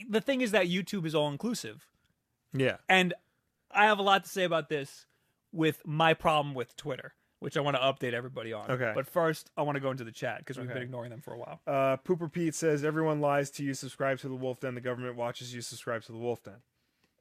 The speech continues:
Speaker 1: You got it.
Speaker 2: Yeah.
Speaker 1: Abdullah says, "Fake media."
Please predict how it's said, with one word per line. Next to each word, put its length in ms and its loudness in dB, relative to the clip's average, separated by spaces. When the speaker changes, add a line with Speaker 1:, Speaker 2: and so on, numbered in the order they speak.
Speaker 1:
You 160 -14
got 240 -8
it. 100 -14
Speaker 2:
Yeah. 220 -10
Speaker 1:
Abdullah 960 4
says, 320 -4
"Fake 420 -4
media." 440 -6